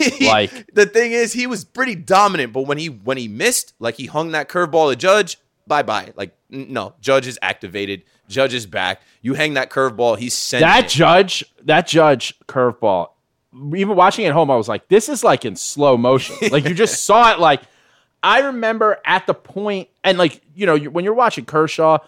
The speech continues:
Speaker 1: you're watching any of these guys who are major league pitchers. I mean, you know what it's like to be a batter, but watching at home, you're like, "All right, like, I can maybe see this pitch a little bit," but you know, like, it's impossible to see up there.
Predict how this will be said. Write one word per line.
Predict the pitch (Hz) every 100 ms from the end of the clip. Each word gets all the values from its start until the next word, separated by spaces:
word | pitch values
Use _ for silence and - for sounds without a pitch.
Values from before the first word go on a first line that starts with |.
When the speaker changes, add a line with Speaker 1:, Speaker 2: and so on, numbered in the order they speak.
| _
Speaker 1:
you're | -
watching | 285 277 156
any | 143 160
of |
these | 120
guys | - 123 -
who |
are | 110
major | 123 123 120
league | 110 -
pitchers. | 180 - 101 - _ _ _ _ -
I | 156
mean, | 160 156 143 - _ _ -
you | 156 185
know | 196 240
what | 220
it's | 170
like | 170 -
to | 139
be | 131
a | 98
batter, | - 143 190 139 95 - _ -
but | 208
watching | 247 247 220
at | 180
home, | 143 233 247 160
you're | 151 156
like, | 151 143 -
"All | - 349
right, | 160 127 135
like, | 139 143 -
I | 202
can | 202 165
maybe | 139 120
see | - 135
this | 127 123
pitch | - 135 127
a | 107
little | 110 123 127
bit," | 135 131 -
but | 165
you | 240
know, | 233 220 196
like, | 135 127
it's | 139
impossible | 143 127 139 135 120
to |
see | 131
up | 127
there. | 185 190